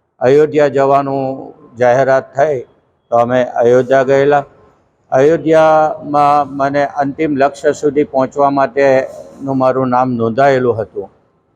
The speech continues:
આમ તો બાંડા ડિસ્ટ્રિક્ટ જેલમાં અમારી ધરપકડ થયેલી.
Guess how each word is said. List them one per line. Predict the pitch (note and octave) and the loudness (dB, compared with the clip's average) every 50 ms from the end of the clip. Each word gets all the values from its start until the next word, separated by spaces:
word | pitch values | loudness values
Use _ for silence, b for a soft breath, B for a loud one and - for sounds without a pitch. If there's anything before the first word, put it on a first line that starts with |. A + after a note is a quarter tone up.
| - | -6
આમ | A#2+ B2 C3 | -6 -4 -4
તો | B2 C#3 C#3 | -2 -4 -2
બાંડા | C3+ C3 B2+ B2 C3 C3 C3+ C#3 | 0 0 0 0 2 0 0 0
ડિસ્ટ્રિક્ટ | C3+ B2+ C3 A#2+ - - - C#3 B2 A2 | 0 -2 -4 -6 -6 -6 -6 -6 -4 -2
જેલમાં | B2+ B2 B2 C3 C#3 C3+ C3+ C3 B2+ B2 - - - - - | -2 0 0 0 0 0 0 2 0 0 -4 -8 -16 -10 -6
અમારી | B2+ B2 B2 C3 B2+ B2+ B2+ | -4 -2 0 0 0 0 0
ધરપકડ | A2+ G2+ A#2 B2 B2 B2 - C3 - D3 C#3 | -2 0 0 0 0 -2 -4 -4 -2 -2 -2
થયેલી. | - - C3+ B2+ A#2+ A#2+ A2+ G#2 G2+ F#2+ | -2 -2 0 2 2 2 2 0 -2 -2